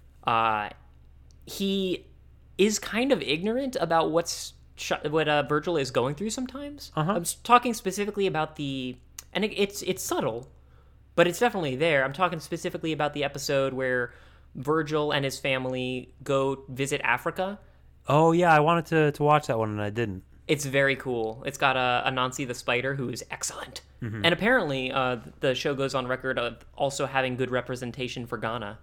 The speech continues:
Speaker 1: which is, I think is very cool.
Speaker 2: Yeah.
Speaker 1: Because, you know, people in the United States have such a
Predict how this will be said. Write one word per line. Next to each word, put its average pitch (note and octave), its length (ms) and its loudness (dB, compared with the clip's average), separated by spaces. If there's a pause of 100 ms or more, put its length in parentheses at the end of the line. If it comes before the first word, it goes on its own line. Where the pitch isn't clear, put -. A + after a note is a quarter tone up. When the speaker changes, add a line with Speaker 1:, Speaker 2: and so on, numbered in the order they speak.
Speaker 1:
which - 240 -8
is, - 180 -8
I C3+ 100 -4
think C#3+ 240 -4
is A2 120 -8
very A#2+ 440 0
cool. G#2+ 460 -12
Speaker 2:
Yeah. G#3 220 -4 (840)
Speaker 1:
Because, C#3 360 0
you E3 100 4
know, A#2+ 80 4
people B2 440 -2
in A#2+ 160 -4
the A2+ 60 -4
United A2 280 -2
States A2 240 -4
have G#2+ 140 -6
such - 160 -6
a G#2+ 80 -4